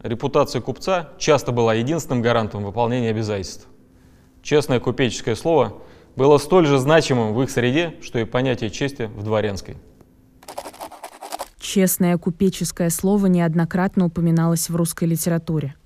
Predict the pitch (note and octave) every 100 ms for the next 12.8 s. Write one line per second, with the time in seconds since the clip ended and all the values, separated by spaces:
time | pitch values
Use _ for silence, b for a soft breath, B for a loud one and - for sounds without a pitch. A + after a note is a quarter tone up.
0 | _ _ - F#3+ F#3+ F#3+ - F3+ F3+ -
1 | F#3 F3+ F3 E3+ F#3 F3+ F3 E3 F3+ -
2 | E3 - F3+ - F3 E3+ D#3+ - F3+ E3
3 | F3+ G#3 F3+ - D#3+ D3 b b b F#3+
4 | F#3+ - G3+ F#3 F3 F#3 F3+ - - G3+
5 | A#3 E3 - - F3+ E3 E3+ E3 F3+ E3+
6 | - F#3+ F3 E3+ F3 E3+ - F3+ F3 E3+
7 | D#3+ E3+ E3 E3+ D#3+ D#3+ - - E3+ E3+
8 | G#3+ F#3+ E3 B B B F#3 F3+ F3+ -
9 | B3+ B3 G3+ F3+ E3+ - G#3+ G#3+ G3+ E3+
10 | E3+ F#3 G3+ - F#3 F#3 G3+ F#3+ D#3+ D3+
11 | D3 D3 b b - F#3 F3+ E3+ F#3 F3+
12 | E3 D#3 - E3 D#3+ G#3 E3+